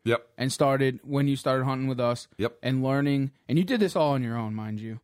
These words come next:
Speaker 2: This is something, "We didn't, we didn't help you. We didn't put you in any direction.
Speaker 1: Nope.
Speaker 2: There was no,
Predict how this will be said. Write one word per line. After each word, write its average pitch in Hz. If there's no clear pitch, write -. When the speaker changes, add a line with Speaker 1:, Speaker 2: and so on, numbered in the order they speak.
Speaker 2:
This 160
is 175
something, 160
"We 147
didn't, 175
we 147
didn't 165
help 160
you. 175
We 151
didn't 156
put 180
you 165
in 156
any 156
direction. 147
Speaker 1:
Nope. 143
Speaker 2:
There 135
was 127
no, 147